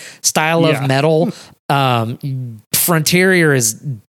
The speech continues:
Speaker 1: they're one of the more brutal ones. And again, I, I, this is a, this is kind of a recurring theme on this playlist. I could have picked any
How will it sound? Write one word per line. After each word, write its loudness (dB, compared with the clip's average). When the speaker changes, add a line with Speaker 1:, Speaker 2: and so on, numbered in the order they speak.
Speaker 1:
they're 2
one 2
of 2
the 2
more 2
brutal 2
ones. -2
And 0
again, 0
I, -4
I, -2
this 2
is -2
a, 0
this 0
is 0
kind -2
of 0
a 2
recurring 0
theme 0
on 0
this 0
playlist. 0
I 0
could 0
have 0
picked 0
any 2